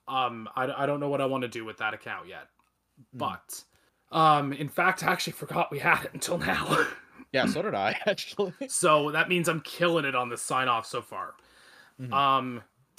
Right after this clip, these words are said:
Speaker 1: as always, we have, we have the links in the description if you want to put any money towards, you know, charities. Um,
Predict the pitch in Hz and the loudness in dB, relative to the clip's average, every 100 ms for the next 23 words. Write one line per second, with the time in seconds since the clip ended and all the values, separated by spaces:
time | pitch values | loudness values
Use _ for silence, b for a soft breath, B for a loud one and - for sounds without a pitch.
0 | b b b b b b _ - 143 139 | b b b b b b _ -4 -2 0
1 | 143 147 143 147 147 139 117 127 135 127 | 2 2 2 0 0 -2 -4 0 2 2
2 | 117 107 104 127 135 131 123 127 120 - | 0 -4 -8 0 0 -2 -6 -6 -8 -8
3 | - - 139 131 113 - 120 - 127 117 | -8 -8 -6 -8 -8 -8 -10 -8 -8 -8
4 | 110 120 113 113 113 107 110 - - 127 | -10 -10 -8 -8 -10 -8 -8 -8 -10 -10
5 | 117 107 123 117 123 123 117 113 117 110 | -10 -6 -8 -6 -6 -6 -4 -6 -6 -10
6 | 113 110 107 101 - 110 101 101 _ _ | -12 -8 -8 -10 -14 -12 -12 -14 _ _
7 | - 143 135 127 123 113 - 123 117 113 | -4 -2 -2 -2 -6 -8 -6 -4 -2 -4
8 | 113 107 | -8 -12